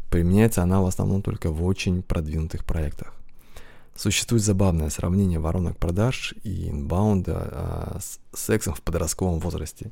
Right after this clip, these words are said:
То есть говорят все, а работают у единиц. Есть мнение,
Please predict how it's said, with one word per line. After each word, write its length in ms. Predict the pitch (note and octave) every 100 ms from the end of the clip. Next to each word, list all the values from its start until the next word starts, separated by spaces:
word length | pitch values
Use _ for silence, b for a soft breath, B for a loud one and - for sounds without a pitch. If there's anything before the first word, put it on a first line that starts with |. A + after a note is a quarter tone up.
| B B B B
То 80 | -
есть 120 | E2+
говорят 380 | F#2 F#2+ F2+ E2+
все, 440 | - G#2 G2 - -
а 360 | F2 D#2 D#2 F#2
работают 500 | E2 E2 D#2+ D#2+ D#2+
у 60 |
единиц. 640 | D2+ D#2 E2 D2 - - - B B B B
Есть 680 | - D#2+ D#2+ D#2 E2+ A2 -
мнение, 480 | G2+ A#2 B2 F#2